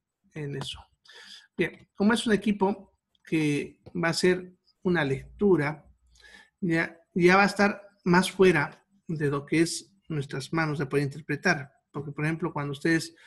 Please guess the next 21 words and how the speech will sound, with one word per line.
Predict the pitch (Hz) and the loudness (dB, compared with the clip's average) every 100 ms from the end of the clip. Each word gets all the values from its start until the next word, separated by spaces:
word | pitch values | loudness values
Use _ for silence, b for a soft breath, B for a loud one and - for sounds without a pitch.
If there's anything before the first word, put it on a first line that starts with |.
| B B B B _ | B B B B _
ven | 165 160 160 | -2 0 4
algo, | 160 156 143 | 2 2 -2
vamos | 147 151 151 | -2 -2 -2
a | 156 | -2
ver, | 160 170 - _ | -2 -2 -6 _
ustedes | _ 180 - | _ -2 0
pueden | 180 160 | 0 0
interpretar | 151 156 151 160 156 175 _ _ _ | -2 -4 -4 -2 -2 -4 _ _ _
un | 165 151 | -6 -2
cambio | 147 147 143 | 0 0 0
de | 151 | -2
un | 147 | -4
color | 143 147 147 | -2 -2 -2
rojo | 160 160 143 | -4 -2 -2
a | |
un | 151 143 | -2 -4
color | 147 139 135 | -4 -2 -2
azul, | 131 196 170 - | 0 2 2 -2
por | 151 | -8
ejemplo, | 143 180 170 151 139 - b b b b b _ _ | -4 -2 -2 -4 -10 -12 b b b b b _ _
¿ya? | 165 151 151 185 | -8 -2 -2 -2